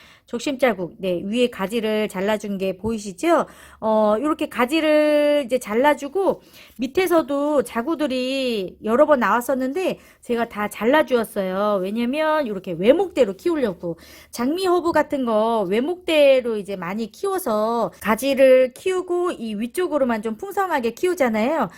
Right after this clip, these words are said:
이 방울복랑이나 원종복랑은 풍성하게 키울 수 있는 이유 중에 하나는 워낙 자구들도 잘 나오고 뻗어나가는 이 가지의 생장점에서 새로운 자구들이 잘 나오는 편이기 때문에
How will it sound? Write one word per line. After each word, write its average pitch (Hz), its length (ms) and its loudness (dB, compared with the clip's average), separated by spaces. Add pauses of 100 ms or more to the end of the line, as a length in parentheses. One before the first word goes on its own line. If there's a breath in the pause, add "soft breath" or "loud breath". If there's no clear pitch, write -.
(180 loud breath)
이 254 160 -4
방울복랑이나 254 1300 0
원종복랑은 240 1300 -2
풍성하게 370 580 -2
키울 392 220 -2
수 359 120 -6
있는 247 720 -2 (300 loud breath)
이유 277 220 0
중에 254 240 0
하나는 302 480 0
워낙 302 760 0
자구들도 247 600 -2
잘 190 220 -6
나오고 196 500 -2 (280 loud breath)
뻗어나가는 254 960 0
이 208 100 -6
가지의 214 440 -8
생장점에서 214 1000 -2
새로운 349 340 -2
자구들이 202 600 -4
잘 175 240 -4
나오는 285 320 2
편이기 208 380 -6
때문에 240 440 -4